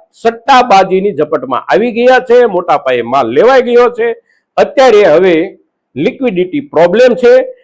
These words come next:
આ લિક્વિડિટી પ્રોબ્લેમ, રોકડ પ્રવાહિતાની સમસ્યાનો ઉકેલ જ્યાં સુધી બજારમાં નહીં આવે ત્યાં સુધી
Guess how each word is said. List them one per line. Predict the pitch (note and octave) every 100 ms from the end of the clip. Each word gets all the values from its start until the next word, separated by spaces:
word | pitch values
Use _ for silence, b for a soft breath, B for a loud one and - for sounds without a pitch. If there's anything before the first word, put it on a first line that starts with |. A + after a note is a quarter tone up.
| B -
આ | B3 D#4
લિક્વિડિટી | D4+ C#4 C#4 B3+ A#3 B3+
પ્રોબ્લેમ, | G3+ G3+ G#3 G#3 G#3 G#3 - _ -
રોકડ | D3 G3+ B3 D4+ D#4+ D4 B3
પ્રવાહિતાની | A#3+ A#3+ A3 A3 G3 G3+ F#3+
સમસ્યાનો | F3+ F#3+ F#3 G3+ F#3 F#3
ઉકેલ | D#3+ D#3+ F#3+ E3
જ્યાં | B2+ A#3 C#4
સુધી | B3 G3 G3+
બજારમાં | F3+ F3+ E3+ D#3+ D#3+
નહીં | A#3 A3+
આવે | E3+ C#3+ C3+ - _ _
ત્યાં | G3 A#3+ -
સુધી | E3+ D3+ G3